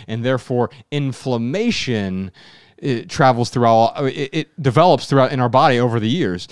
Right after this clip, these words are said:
And what I realized is, oh my gosh, for almost forty years,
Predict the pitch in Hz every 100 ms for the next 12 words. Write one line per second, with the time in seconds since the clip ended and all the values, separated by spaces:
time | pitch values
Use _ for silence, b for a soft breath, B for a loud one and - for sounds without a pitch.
0 | B B 143 208 185 139 247 151 113 117
1 | 117 - b b b 151 160 104 120 160
2 | 113 - - 165 165 - 170 160 123 151
3 | 220 127 123